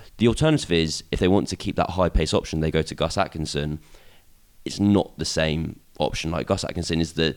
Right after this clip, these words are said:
absolute, the second fastest bowler in this squad,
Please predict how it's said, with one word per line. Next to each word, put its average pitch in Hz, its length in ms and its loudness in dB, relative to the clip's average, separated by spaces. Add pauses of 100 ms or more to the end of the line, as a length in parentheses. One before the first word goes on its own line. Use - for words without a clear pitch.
(340)
absolute, 90 400 -2
the 80 80 -4
second 87 360 -2
fastest 78 360 0
bowler 80 200 2
in 80 80 0
this 80 140 0
squad, 80 420 0